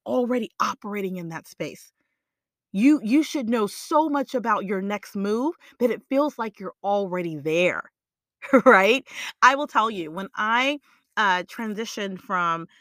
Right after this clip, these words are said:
uh, living in Austin, Texas, and moving to the D C area, and I was moving from working within a, a global organization, I was working at the local level,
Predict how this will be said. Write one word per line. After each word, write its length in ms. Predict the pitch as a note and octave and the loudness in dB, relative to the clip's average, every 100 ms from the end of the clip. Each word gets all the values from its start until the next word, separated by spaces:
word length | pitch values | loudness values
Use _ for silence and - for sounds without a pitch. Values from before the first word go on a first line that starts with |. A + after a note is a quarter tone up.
| _ - | _ -8
uh, 140 | E3+ F3 | -6 -4
living 300 | A3+ C4 B3+ | -4 -4 -6
in 380 | G3+ G3 F#3 F#3 - | -6 -4 -4 -6 -6
Austin, 280 | G3 - F#3 | -6 -6 -8
Texas, 440 | E3+ D#3+ E3+ E3 | -8 -8 -10 -10
and 100 | E3 | -8
moving 240 | F#3+ G#3 G#3 - | -8 -8 -10 -10
to 100 | F3+ | -8
the 120 | D#3+ | -8
D 200 | D#3 E3+ | -10 -12
C 280 | - F3+ D#3 | -10 -10 -6
area, 360 | D3+ D3 C#3+ - _ _ _ _ _ _ - | -6 -4 -6 -8 _ _ _ _ _ _ -8
and 100 | G3+ | -2
I 80 | F#3 | 0
was 200 | F3+ F3 | 0 -4
moving 340 | G#3 A#3+ C4 B3 | -4 -2 -4 -4
from 260 | G#3 F#3 | -4 -4
working 320 | F3 F3+ G3+ | -4 -6 -6
within 320 | F3 E3 E3 D#3+ | -8 -6 -6 -6
a, 100 | D#3 - - - | -8 -14 -16 -12
a 60 | |
global 340 | E3+ G3+ A3+ G#3+ | -4 -2 -2 -4
organization, 680 | F#3 E3+ E3 D#3 D3+ - D#3 | -4 -4 -6 -6 -8 -8 -6
I 100 | F3 | -4
was 180 | G3+ | -6
working 280 | G#3 F#3 F3 | -8 -10 -8
at 100 | D#3+ | -10
the 80 | D#3 | -10
local 380 | E3+ F#3+ G#3 D#3+ | -6 -6 -6 -4
level, 380 | D#3 D#3 D#3 | -4 -4 -8